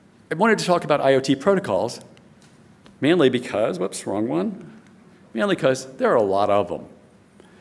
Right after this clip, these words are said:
M Q T T, we've just talked about, message queuing, tele-, telemetry tracking, became out of the I B M M Q environments. M Q T T S N for sensor network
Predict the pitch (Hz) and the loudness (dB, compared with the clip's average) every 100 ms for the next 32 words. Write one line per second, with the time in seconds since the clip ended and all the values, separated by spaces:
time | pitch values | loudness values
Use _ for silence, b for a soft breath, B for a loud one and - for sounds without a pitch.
0 | B - 120 117 127 135 131 127 104 101 | B -4 -2 0 0 0 0 0 0 0
1 | 107 - 104 104 95 76 101 101 113 - | -2 0 -2 -2 -4 -4 -6 -4 -4 -2
2 | 110 101 - 95 113 - - - 117 107 | -2 -2 -2 -4 -4 -8 -20 -6 -2 0
3 | 107 95 104 92 123 117 123 - - 95 | 0 -2 -2 -2 -4 -6 -8 -14 -8 -8
4 | - 104 98 - 117 - 101 107 107 98 | -4 -4 -4 -10 -14 -6 -4 -2 -2 -2
5 | 101 95 - 101 101 95 98 123 - B | -2 -4 0 0 0 -2 0 -2 -4 B
6 | B B - 101 98 - 104 104 95 107 | B B -6 -6 -4 -2 0 2 0 0
7 | 131 - - B B B B 101 101 110 | -2 -4 -12 B B B B -8 -4 -6
8 | - - 113 104 98 101 123 143 160 - | -6 -8 -6 -4 -4 -2 -4 -4 -6 -8
9 | 92 - 95 - 90 95 113 131 - | -6 -4 -4 -4 -4 -4 -4 -6 -6